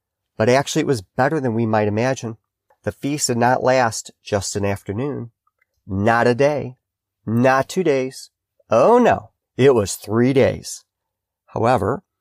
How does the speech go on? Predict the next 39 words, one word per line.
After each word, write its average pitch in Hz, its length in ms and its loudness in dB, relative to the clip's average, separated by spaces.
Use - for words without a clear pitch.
historians 208 560 2
debate 117 340 2
whether 98 300 2
this 117 260 -6
is 120 100 -8
properly 135 600 -4
considered 95 600 -4
the 113 140 -4
origin 160 460 0
of 151 100 -2
Thanksgiving 95 680 -2
because 160 320 -4
there 160 200 -2
is 170 140 -4
not 190 220 2
much 233 260 -2
proof 143 320 -2
that 113 160 0
the - 100 -6
Pilgrims 131 640 -2
actually 98 400 -2
called 95 320 -2
it 87 140 -8
that. - 360 -6
Some 180 280 0
claim 107 380 0
that 107 180 -2
this 131 220 -4
was 104 160 -4
not 107 180 0
a 104 60 0
Thanksgiving 113 680 -2
as 127 140 0
the 156 100 -4
Pilgrims 143 540 -2
would 135 140 2
have 151 100 -2
considered 120 460 -2
it. - 180 -10